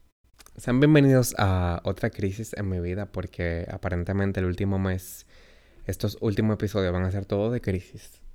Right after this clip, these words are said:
Pero yo no me siento mal porque eso es culpa de ustedes que no leen, porque si leyeron la descripción de este podcast, dice como que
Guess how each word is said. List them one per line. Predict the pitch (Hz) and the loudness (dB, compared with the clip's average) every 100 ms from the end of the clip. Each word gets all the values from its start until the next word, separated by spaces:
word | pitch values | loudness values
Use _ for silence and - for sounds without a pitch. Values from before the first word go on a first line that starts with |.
| - - - - - _ | -20 -20 -20 -20 -20 _
Pero | - 101 | -2 0
yo | 107 | 2
no | |
me | 123 | 0
siento | 127 127 117 | -2 -2 0
mal | 113 110 | 0 -2
porque | - - 85 82 85 - - - - _ _ | -4 -6 -4 -4 -6 -8 -10 -14 -20 _ _
eso | 95 - | -6 -2
es | |
culpa | 110 104 104 | -2 0 -2
de | |
ustedes | 98 98 92 | -2 -2 -2
que | 87 87 | -2 -2
no | 90 | 0
leen, | 98 95 87 | 0 0 -4
porque | 85 90 90 | -6 -6 -4
si | 90 | -2
leyeron | 87 92 120 131 131 | 0 0 0 0 0
la | 127 | 2
descripción | 123 123 117 - 120 | 0 0 -4 -4 -6
de | 117 | -6
este | 123 | -6
podcast, | - 87 - 92 - - - | -6 -6 -6 -8 -8 -18 -20
dice | 110 95 87 92 | -10 -8 -4 -6
como | 101 87 85 | -2 -4 -2
que | 87 85 82 | -2 0 -2